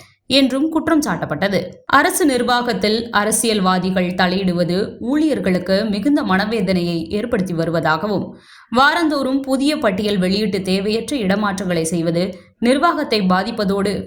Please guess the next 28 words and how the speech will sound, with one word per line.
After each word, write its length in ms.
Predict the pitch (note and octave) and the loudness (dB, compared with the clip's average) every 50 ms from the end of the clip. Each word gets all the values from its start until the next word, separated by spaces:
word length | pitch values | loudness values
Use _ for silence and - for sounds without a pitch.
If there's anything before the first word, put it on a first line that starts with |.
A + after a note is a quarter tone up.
| - F#3 | -6 -4
ஊழியர்களின் 680 | F#3+ A3 A#3 A#3+ A#3+ A#3 G3+ F3+ F#3+ F3+ F3+ F#3 F3+ | -2 0 0 2 2 0 0 0 0 0 0 0 0
மன 220 | E3+ E3+ F3+ A#3+ C#4+ | 2 0 0 0 -2
உளைச்சலையும் 680 | B3 G#3+ F#3+ F#3 F#3 G#3 G3 F3+ E3 E3 F3+ A3+ C#4 - | -2 -2 -2 -2 -2 -2 -2 -2 0 0 -2 -2 -2 -2
அதிகரிக்கிறது 680 | - F#3+ G3+ C#4+ C#4+ D#4 G3+ E3+ - F3 E3+ E3+ F3+ F#3 C3+ - - - - F#3 | -2 0 0 0 -2 -2 -4 -4 -2 -2 -2 0 0 0 0 -2 -6 -4 -2 0
என்றும் 360 | F#3 F3+ E3+ F#3 F#3+ - - - | 0 0 0 -2 -2 -4 -2 0
ஆர்ப்பாட்டத்தில் 640 | G3+ G#3 A3 A3 - C4 A3+ F#3 F#3 F#3+ F#3+ A#3 | 2 2 2 0 -2 -2 -2 -2 -2 -2 -2 0
வலியுறுத்தப்பட்டது. 840 | A#3+ A3+ G3+ A3+ B3 A3 - F3 - - - D#3 D3 - G3+ F3+ D#3 - - - - _ | 0 0 0 0 -2 -2 -4 -4 -6 -6 -6 -4 -2 -2 0 0 -2 -2 -6 -12 -2 _
இது 180 | - D4 F4+ F4 | 2 4 4 2
குறித்து 380 | C#4+ D4+ C#4 C#4 - - B3+ C4 C#4 C4 | 2 0 0 0 2 2 2 2 2 0
ஊழியர்கள் 600 | A#3+ B3+ C4+ C4 C4+ B3+ A3+ G3+ G#3+ G#3+ G#3 G#3+ | 0 0 0 0 2 0 0 0 0 0 0 -2
முன்பு 360 | G3+ G3+ G3+ G3 F#3 F3+ F#3+ G3 G#3+ G#3+ - | -2 -2 0 0 0 0 0 0 -2 -2 0
பல 260 | - A3 A3+ C4+ D#4 | 0 2 2 2 0
முறை 280 | D4+ C#4 B3 A3 A3 A3+ A3 | 0 0 0 0 0 0 0
மனுக்கள் 460 | G3 F3+ G3+ A#3 A#3 A#3+ G#3+ F3+ F#3 | 0 0 -2 0 0 0 -2 0 0
கொடுத்து 320 | F#3 F3 E3+ E3 - G3 C#3 - - - - _ _ _ _ | -2 -2 0 0 -2 -2 -2 -4 -6 -12 -18 _ _ _ _
கோரிக்கை 400 | - C#4+ D4+ D#4+ D#4+ D#4+ D#4+ D4 | 4 4 4 4 2 0 0 0
வைத்த 240 | A#3+ G#3+ G3 F#3 G3+ | 0 0 0 0 0
போதிலும் 460 | F#3 F#3+ G3 F#3 F#3+ F#3+ G3 G#3+ B3 - - G#3+ | 0 2 2 2 2 2 0 -2 -4 -2 0 0
எந்தவித 420 | G#3+ A3+ C4 E4 E4+ C#4 G3+ G#3+ | 0 2 2 0 0 0 0 0
நடவடிக்கையும் 760 | G3 F#3 F#3 F#3 G3+ G#3+ A3 G3+ F#3 F#3+ F#3 F3 F3 F#3 A#3 C4 | 2 2 2 2 0 0 0 -2 0 0 -2 0 0 -2 -4 -2
எடுக்கப்படவில்லை. 760 | - G#3 G#3 A#3+ - D4 - G3 F3+ D#3+ D3 D#3 D#3 F3+ G3 F3+ - - - - - _ _ _ _ _ _ _ _ _ _ | -2 -2 -2 -2 -2 -2 0 0 0 0 0 0 0 0 0 0 -2 -6 -10 -16 -20 _ _ _ _ _ _ _ _ _ _
மாவட்ட 420 | G3 G3 G3 G3+ G#3+ A3+ A3+ A3 A3 | 2 4 4 4 4 2 -2 -2 -2
நிர்வாகம் 540 | G3+ F#3 F3+ F3+ F3+ F3+ F3 F#3 F#3+ A3 B3 - - | 0 0 0 2 2 2 2 2 0 0 -2 -2 -2
உடனடியாக 680 | G3 G#3+ A#3 C4 C4 B3+ A3+ G#3+ G3 G3+ A#3 - E4+ | 0 2 2 2 2 0 0 0 0 0 0 0 0
நடவடிக்கை 520 | D4+ A3+ F#3+ G3 A3 A3+ A#3+ A3 A3 G#3 F#3 E3+ | 0 0 2 2 0 0 0 0 0 0 0 2
எடுக்க 240 | F3 F#3 - - | 0 0 0 0
வேண்டும் 300 | A3+ G3+ F#3+ F3+ F3+ D#3 E3 | 0 0 0 0 0 0 0
என 160 | E3+ E3 | 0 0